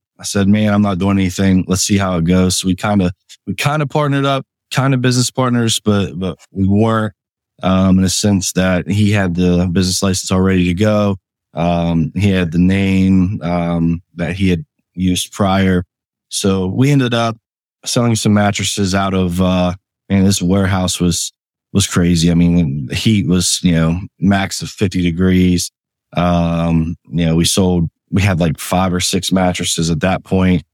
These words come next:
Um, I was selling them and I sold them off to a point where, you know, he came to me and was like, "Oh, you know, hey, this company dropped us. Uh, you know, somebody came in and complained to the manufacturer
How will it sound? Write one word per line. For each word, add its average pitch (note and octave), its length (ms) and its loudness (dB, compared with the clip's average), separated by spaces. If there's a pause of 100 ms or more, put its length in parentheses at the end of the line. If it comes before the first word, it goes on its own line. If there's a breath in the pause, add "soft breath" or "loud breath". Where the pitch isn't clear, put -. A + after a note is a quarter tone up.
(260)
Um, D#2 640 0 (100)
I F#2 80 -2
was F2+ 140 0
selling G2 420 0
them F#2+ 260 2
and E2+ 220 2 (440)
I G2 60 -2
sold C3 220 0
them A2+ 120 2
off A#2+ 180 -2
to G#2+ 160 0
a F#2+ 60 -2
point A#2+ 340 -2
where, G2 300 2
you G2 160 2
know, F#2+ 320 0 (140)
he A2+ 260 0
came A2+ 380 0 (520)
to A#2 160 0
me G#2+ 80 2
and G#2 80 2
was G2 120 0
like, G2+ 120 2
"Oh, A2+ 400 -2
you G#2+ 160 0
know, G2 180 0 (280)
hey, A2 480 0
this G#2 180 0
company G#2 400 0
dropped G#2+ 480 -4
us. F#2 400 0
Uh, F2+ 580 2
you F#2 140 2
know, F2+ 100 4
somebody G#2 280 0
came G#2 180 0
in G#2 80 2
and F#2 100 -2
complained G2+ 580 0
to F#2+ 80 -8
the F2+ 40 0
manufacturer G2 960 0